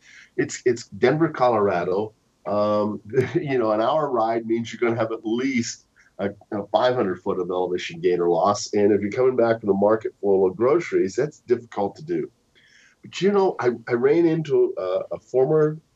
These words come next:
uh, Cat one racer, done a few ti-, trips and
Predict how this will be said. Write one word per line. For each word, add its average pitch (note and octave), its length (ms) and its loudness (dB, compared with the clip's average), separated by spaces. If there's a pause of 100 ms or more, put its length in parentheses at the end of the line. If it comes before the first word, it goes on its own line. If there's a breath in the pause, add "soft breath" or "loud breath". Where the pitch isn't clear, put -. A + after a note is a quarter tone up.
(100)
uh, E2+ 300 -4
Cat B2+ 320 -4
one A#2 260 2
racer, G2+ 580 0 (260)
done G#2+ 200 2
a A#2 80 2
few B2 280 -6
ti-, G#2+ 260 2 (140)
trips A#2 340 -2
and F#2 260 -8